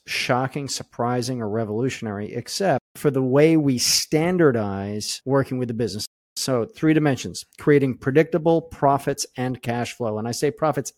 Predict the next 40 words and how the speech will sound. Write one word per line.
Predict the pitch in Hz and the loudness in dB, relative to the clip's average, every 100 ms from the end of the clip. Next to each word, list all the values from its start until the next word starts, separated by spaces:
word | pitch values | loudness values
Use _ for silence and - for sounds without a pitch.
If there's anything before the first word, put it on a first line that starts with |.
| - | -6
and | 127 135 | -4 -4
cash | - 131 - | -2 -2 -2
flow | - 135 117 110 - _ - | 0 2 0 -2 -10 _ -6
because | 131 135 | -2 -2
so | - 156 147 | 2 6 6
often | 139 - 127 | 6 2 -6
cash | - 147 143 135 | -4 -4 -4 -4
is | 123 - - | -6 -8 -10
caught | - 185 143 - - | -2 2 2 0 -4
in | 135 | 0
the | 131 | 2
balance | 123 123 110 | 2 0 -2
sheet. | - - - - - | -6 -10 -12 -16 -10
And | 117 | -4
how | 135 | -2
many | 135 | 0
business | 131 139 127 120 | 0 0 -2 -4
owners | 117 113 110 - | -4 -4 -4 -6
really | 113 127 123 | -4 0 0
look | 131 160 | 0 0
at | - | -2
their | 107 | -4
balance | 98 90 87 | -4 -8 -10
sheet? | - - _ _ _ | -14 -16 _ _ _
We | 131 | -2
then | 143 202 247 165 | 2 2 0 -2
have | 135 160 139 _ | 2 2 0 _
the | - | -12
cash | - - 160 185 - 165 | -8 -2 0 0 -2 -2
we | 123 | -2
need. | 107 107 - _ _ - | -2 -4 -6 _ _ 4
Growth | 170 170 | 8 8
is | 175 156 | 4 0
expensive. | - 208 202 - _ _ _ _ _ - | -2 -4 -4 -8 _ _ _ _ _ -8
So | - 127 | 0 2
let's | 123 - | 2 2
focus | 131 131 143 | 0 2 0
on | 165 | 2
that | 170 175 | 2 0
first. | - 117 139 | -2 -4 -4